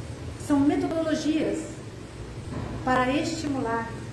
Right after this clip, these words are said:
o aprendizado da inteligência espiritual. Então ela coloca como um primeiro item lidar bem com as adversidades.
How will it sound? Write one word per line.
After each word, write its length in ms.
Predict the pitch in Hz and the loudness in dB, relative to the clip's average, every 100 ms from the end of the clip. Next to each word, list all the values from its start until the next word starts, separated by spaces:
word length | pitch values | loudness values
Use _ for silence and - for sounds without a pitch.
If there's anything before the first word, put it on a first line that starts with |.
| - | -6
o 60 | 254 | -4
aprendizado 760 | 247 247 226 226 208 208 202 196 | -2 -4 -4 -2 -2 -2 -2 -2
da 60 | |
inteligência 600 | 208 202 202 190 190 190 | -2 -2 -2 -2 -2 -2
espiritual. 560 | 180 - - 180 - - - - - - - - - - - - - - | -4 -6 -6 -6 -6 -6 -6 -6 -6 -8 -8 -8 -8 -8 -8 -6 -2 4
Então 180 | 427 427 | 6 6
ela 140 | 403 | 6
coloca 320 | 349 339 381 | 4 4 4
como 260 | 330 330 320 | 0 0 0
um 40 | |
primeiro 480 | - 285 302 415 - | 2 4 6 6 6
item 560 | 349 415 - 247 220 - - - - - - - - - - - - - - - - - - - - - - - - - - - - - - | 6 6 6 2 -2 -4 -8 -10 -12 -12 -12 -12 -12 -10 -10 -8 -6 -2 -2 -2 -4 -6 -6 -6 -6 -8 -8 -10 -10 -10 -6 -6 -6 -6 2
lidar 540 | 277 285 320 294 240 | 2 6 4 2 0
bem 220 | 247 285 294 285 277 | 2 2 2 2 -2
com 60 | |
as 160 | 254 240 | -4 -2
adversidades. 720 | 233 220 214 208 - 196 | -4 -4 -6 -6 -6 -6